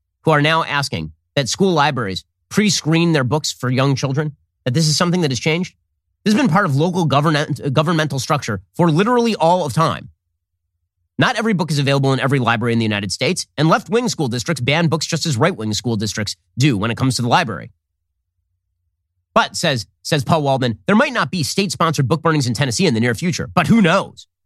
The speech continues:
Perhaps more profound than even the fury of the new right-wing culture war is the way it appears to be completely reconfiguring what we understood American conservatism to be.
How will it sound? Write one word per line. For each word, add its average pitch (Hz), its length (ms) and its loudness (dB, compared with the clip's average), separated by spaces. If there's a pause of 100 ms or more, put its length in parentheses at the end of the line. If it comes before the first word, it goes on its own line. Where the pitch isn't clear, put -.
(180)
Perhaps 285 320 2
more 202 180 4
profound 160 380 0
than 135 80 2
even 147 160 0
the 113 60 -2
fury 247 340 0
of 131 100 -6
the 127 80 0
new 190 120 4
right-wing 175 340 0
culture - 300 -4
war 127 220 0 (160)
is 127 120 0
the 143 80 2
way 202 160 4
it 269 100 -2
appears 190 280 0
to - 40 -6
be 139 80 0
completely 170 460 0
reconfiguring 143 760 0 (160)
what 175 140 0
we 180 100 4
understood 180 500 2
American 190 500 2 (140)
conservatism 107 760 0 (120)
to 147 100 0
be. 139 320 0